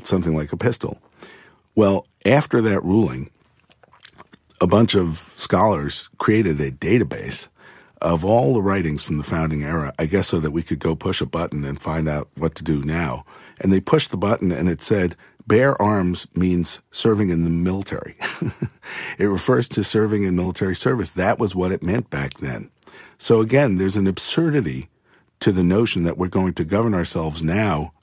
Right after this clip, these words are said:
either by what this computer tells us or by trying to have a seance with what they did back then. We have had guns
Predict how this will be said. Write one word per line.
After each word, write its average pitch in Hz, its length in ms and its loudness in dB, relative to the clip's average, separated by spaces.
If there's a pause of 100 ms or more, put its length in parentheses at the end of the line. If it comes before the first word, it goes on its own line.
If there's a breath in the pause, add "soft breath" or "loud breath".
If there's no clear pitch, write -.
(120)
either 104 260 2
by 78 160 -2
what 76 200 -2
this 73 160 -4
computer 87 400 -4
tells 90 320 -4
us 73 180 -4 (100)
or 95 140 2
by 80 200 -2
trying 90 360 -2
to 80 340 0 (300 loud breath)
have 80 160 -4
a 71 80 0
seance 82 640 0 (400 loud breath)
with 90 200 2
what 90 160 0
they 80 120 0
did 78 240 0
back 78 280 -4
then. 101 360 0 (500 loud breath)
We 123 160 6
have 131 120 2
had 98 420 0
guns 131 540 0